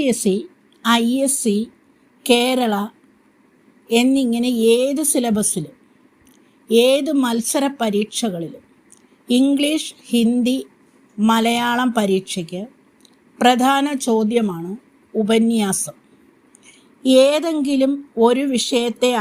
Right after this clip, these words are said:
ആധാരമാക്കി വിശദമായി എഴുത്തുകാരൻ്റെ പൂർണ്ണ സ്വാതന്ത്ര്യത്തിൽ ഉപന്യാസം എഴുതുമ്പോൾ അതിന് ചില പ്രത്യേകതകൾ ഉണ്ടായിരിക്കണം.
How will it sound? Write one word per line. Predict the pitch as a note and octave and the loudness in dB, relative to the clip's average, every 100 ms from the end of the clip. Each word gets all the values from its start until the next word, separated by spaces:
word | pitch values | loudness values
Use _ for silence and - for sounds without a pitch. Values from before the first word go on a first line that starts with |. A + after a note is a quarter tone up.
| G3+ | 0
ആധാരമാക്കി | G#3 - A#3 A3+ A3 F3+ D#3+ - G3 - - _ _ _ _ | -2 -2 0 0 0 -4 -8 -8 -8 -8 -16 _ _ _ _
വിശദമായി | G#3+ C4+ C#4 - F4 C#4 D4+ B3+ F#3+ E3+ F#3+ A#3 _ _ _ | 2 2 2 0 0 2 0 0 -2 -2 -4 -6 _ _ _
എഴുത്തുകാരൻ്റെ | G3+ A3+ A#3 B3 A#3 C#4+ C4 B3 A#3+ B3 B3 | 2 4 4 0 -4 0 2 2 0 -2 -2
പൂർണ്ണ | - A3+ A#3+ B3+ C4 - | 0 0 2 0 0 -2
സ്വാതന്ത്ര്യത്തിൽ | G#3+ G#3+ G#3 A3+ A#3 G#3+ G3+ G3+ G3+ A3 - - _ _ - | -2 0 0 0 0 0 0 -2 -4 -4 -10 -18 _ _ 2
ഉപന്യാസം | A3+ C4 C4+ C#4+ C#4+ D4 C#4+ C#4+ G#3+ | 4 6 4 2 0 -2 0 0 0
എഴുതുമ്പോൾ | F3+ F3+ F3 E3+ F3+ G3+ _ _ _ _ _ - | 0 -2 -2 -4 -8 -10 _ _ _ _ _ 0
അതിന് | B3 C4 D#4+ E4 | 2 2 -2 0
ചില | C4 A#3 | 0 0
പ്രത്യേകതകൾ | A#3 A#3 A3+ C#4 C4+ C4+ C4+ C4 B3+ A3+ | 0 -2 0 0 2 2 0 0 0 -2
ഉണ്ടായിരിക്കണം. | G3 F#3+ F#3+ F#3 E3 D3+ - | 0 0 0 -2 -6 -12 -18